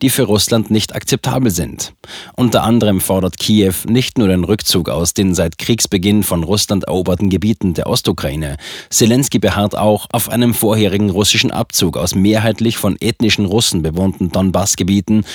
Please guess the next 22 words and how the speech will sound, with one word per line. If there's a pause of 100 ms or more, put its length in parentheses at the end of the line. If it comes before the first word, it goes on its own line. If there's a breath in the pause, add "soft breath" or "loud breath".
und
der
Krim. (420 loud breath)
Diese
hatte
Russland
zwanzig
vierzehn
in
seinen
Staatsverband
eingegliedert. (420)
Kissinger
zieht
Parallele
zum
Ersten
Weltkrieg. (460)
Unterdessen
warnt
der
frühere